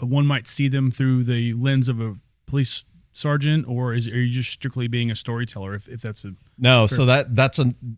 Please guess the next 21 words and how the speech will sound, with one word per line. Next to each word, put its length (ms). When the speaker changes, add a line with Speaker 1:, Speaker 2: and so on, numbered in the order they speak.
Speaker 2:
that's 220
an 80
interesting 480
question 400
you 80
bring 240
up, 220
because 460
when 240
we 100
look 320
at 140
these, 360
it's 220
difficult, 680
uh, 40
you 200
know, 60
after 240
twenty-two 440
years, 540